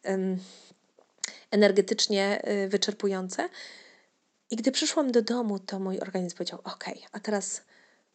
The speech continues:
moja <laughs> kolej, a teraz się odprężę”. I trochę se odpuścił. A ja miałam okazję troszkę poszeptać do mojej córki zamiast krzyczeć na przykład. No, nie wiem, czy to doceniła. <laughs> Mój mąż na pewno.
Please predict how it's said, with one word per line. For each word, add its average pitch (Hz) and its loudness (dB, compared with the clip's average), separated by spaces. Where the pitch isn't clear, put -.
moja 175 2
<laughs> - 0
kolej, - 2
a 185 -2
teraz 247 2
się - 4
odprężę”. 160 -8
I 370 4
trochę 233 -2
se - -6
odpuścił. - -8
A 233 0
ja 247 0
miałam 233 0
okazję 220 -2
troszkę 214 -6
poszeptać - -6
do - -6
mojej 185 -4
córki - -8
zamiast - -10
krzyczeć - -6
na - -10
przykład. - -14
No, 285 -8
nie 202 0
wiem, 190 -2
czy 185 -6
to 190 -2
doceniła. 202 -4
<laughs> - -8
Mój 247 8
mąż 233 4
na 185 -4
pewno. 185 -6